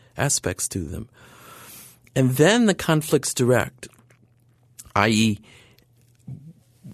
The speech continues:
we are fighting over th-, what collective outcome we are enjoying, and let's not do it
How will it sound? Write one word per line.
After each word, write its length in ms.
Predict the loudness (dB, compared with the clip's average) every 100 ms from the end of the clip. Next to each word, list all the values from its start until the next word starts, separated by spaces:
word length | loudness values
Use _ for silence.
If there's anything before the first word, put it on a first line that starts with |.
| -20 -8
we 300 | 0 4 4
are 100 | 4
fighting 640 | 0 0 2 2 2 2 0
over 680 | 0 0 2 4 6 4 -2 -16 _ _ _ _ -16
th-, 260 | -12 -12 -14 -16 -4
what 260 | 0 0 -4
collective 640 | -4 0 0 -2 -2 0
outcome 580 | 0 0 -4 -2 0 2
we 200 | 2 2
are 340 | 2 2 0 -8 _ _ _ _ _ _ _
enjoying, 600 | -4 2 2 4 2 2
and 100 | 2
let's 240 | 2 0 0
not 200 | -2 -2 _
do 180 | 0 2
it 160 | 2